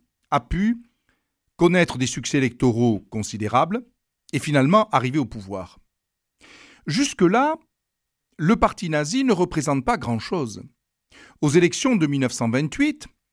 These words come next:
alors que la République de Weimar connaît une réelle prospérité économique et une stabilité politique relative, le parti nazi n'avait obtenu que deux virgule huit pour cent aux élections législatives,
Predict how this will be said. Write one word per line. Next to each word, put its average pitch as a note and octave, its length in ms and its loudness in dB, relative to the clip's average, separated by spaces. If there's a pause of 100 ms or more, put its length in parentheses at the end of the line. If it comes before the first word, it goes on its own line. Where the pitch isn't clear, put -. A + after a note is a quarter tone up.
alors C#3 340 4
que B2 120 0
la A2+ 120 2
République A#2 400 -4
de A2+ 80 -2
Weimar A#2 500 2 (520)
connaît B2+ 640 2
une G#2 220 -6
réelle A#2 440 2 (200)
prospérité G#2 640 -6
économique D#3+ 640 0 (680)
et A2+ 260 -2
une G#2+ 200 -4
stabilité A2 680 -4
politique A2 500 -8
relative, A2 680 -2 (960)
le E3+ 100 2
parti - 260 0
nazi D3+ 360 0
n'avait D3+ 240 2
obtenu C#3+ 520 2
que D3 100 2
deux C3 240 4
virgule A#2+ 580 0
huit E3 160 0
pour - 280 -10
cent G#3+ 300 -2
aux B2 80 -2
élections A#2 420 -4
législatives, A2+ 800 -8